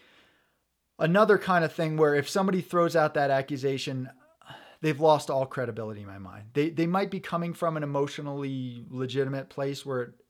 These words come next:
they don't like to see that, and they're afraid because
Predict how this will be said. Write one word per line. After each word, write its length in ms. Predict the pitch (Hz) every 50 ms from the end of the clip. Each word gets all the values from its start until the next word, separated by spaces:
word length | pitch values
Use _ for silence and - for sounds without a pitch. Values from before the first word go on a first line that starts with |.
| _
they 160 | 135 127 131 131
don't 200 | 131 131 127 123
like 200 | 127 127 127 -
to 80 | -
see 240 | 123 - - 147 151
that, 240 | 151 156 151 143 127
and 100 | 135 131
they're 80 | 127
afraid 500 | 123 120 - - - - 151 143 147 147
because 440 | 135 143 139 - 147 131 120 113 -